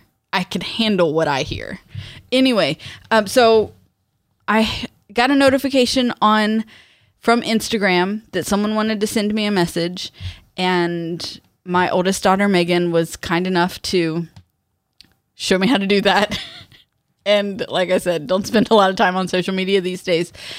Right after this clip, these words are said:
And so she showed me how, and Brandy and I have been chatting, um, since the book came out on Tuesday. And kinda cool that for me,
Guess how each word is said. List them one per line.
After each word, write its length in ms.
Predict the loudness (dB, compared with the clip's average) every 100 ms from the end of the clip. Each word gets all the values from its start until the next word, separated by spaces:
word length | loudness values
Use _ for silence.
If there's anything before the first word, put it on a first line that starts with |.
| -16 -10
And 140 | -4 2
so 100 | 2
she 140 | 2
showed 200 | 2 2
me 140 | 4 2
how, 320 | 4 6 4 4
and 320 | 2 2 0
Brandy 320 | 0 0 2
and 100 | 2
I 100 | 2
have 180 | 0 2
been 520 | 2 2 0 -2 -8 _
chatting, 560 | -4 0 0 0 -2 -6 -6
um, 380 | -4 -2 -2 -6 _ _
since 240 | -4 -2 -2
the 80 |
book 160 | 0 0
came 180 | 0 0
out 160 | 2
on 140 | 2 0
Tuesday. 540 | 0 -2 2 2 0 _ _ -20 -20 -20 _ _ _ -6
And 640 | -2 0 0 -2 -4 -6 -14 _ _ _ _ _ _ _ _ _ _ _ _ _ _ -10
kinda 400 | -6 0 2 0
cool 480 | 0 0 0 -4 -8
that 640 | -12 -2 2 2 0 -6 -18 _ _ _ _ _ _ _ _ _ _ _ _ _ _ _ _ _ _ _ _
for 200 | -2 0
me, 520 | 2 0 0 -2 -6